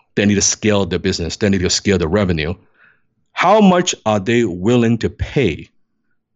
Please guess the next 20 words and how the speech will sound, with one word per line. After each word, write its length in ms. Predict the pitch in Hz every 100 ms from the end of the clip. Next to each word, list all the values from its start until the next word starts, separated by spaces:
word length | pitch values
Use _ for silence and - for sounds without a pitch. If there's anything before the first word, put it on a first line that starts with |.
| _ _ -
someone 600 | - 143 110 78 67 - _ _ _ _ _
to 160 | - 92
write 480 | 80 95 101 76 -
what 120 | 92
I 60 | 87
call 220 | - 92
so-, 380 | - - - 104
social 400 | - 123 107 117
media 520 | 101 98 95 92 90 - _ _ _ -
compliant, 920 | 92 90 - - 104 101 82 69 - _ _
right? 240 | 82 90 - _ _ _ _ _ -
Compliant, 880 | 92 90 - - 107 101 85 76
scalable 800 | - - 104 95 90 85 85 - _ _ _
copy. 420 | - 95 85 - 85
Now, 160 | 76
that's 280 | 90 110 -
where 140 | 104 98
the 140 | 104
opportunity 720 | - - - 95 90 76 65
is. 180 | 57